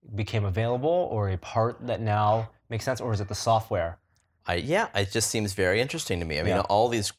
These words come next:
Speaker 2: products must have been involved, uh, in development for much longer than just the past year.
Speaker 1: It's not a new problem.
Speaker 2: Yeah.
Speaker 1: Yeah. So interesting. We're curious. It's something we're gonna, we're gonna wanna test along with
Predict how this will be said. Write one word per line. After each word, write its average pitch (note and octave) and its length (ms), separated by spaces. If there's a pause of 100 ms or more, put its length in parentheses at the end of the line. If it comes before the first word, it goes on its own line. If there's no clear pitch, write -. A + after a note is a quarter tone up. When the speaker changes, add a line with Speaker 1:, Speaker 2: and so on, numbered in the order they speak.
Speaker 2:
products C3 320
must F#2 160
have F2+ 80
been F#2 140
involved, E2+ 600
uh, F2+ 320
in G2+ 140
development F#2 500
for - 100
much F2+ 240
longer F2+ 260
than D#2 280 (280)
just - 200
the E2 60
past - 340
year. G#2 340
Speaker 1:
It's - 280
not A2 320
a A2+ 100
new G#2+ 220
problem. E2 500
Speaker 2:
Yeah. C3 280 (180)
Speaker 1:
Yeah. E2 180 (400)
So F#2 240 (380)
interesting. C3+ 560
We're A#2 100
curious. A2 500
It's A2 120
something A#2 240
we're G#2+ 140
gonna, G#2 220
we're G#2+ 140
gonna G#2 100
wanna G#2 200
test G2 460
along A2 400
with G#2 220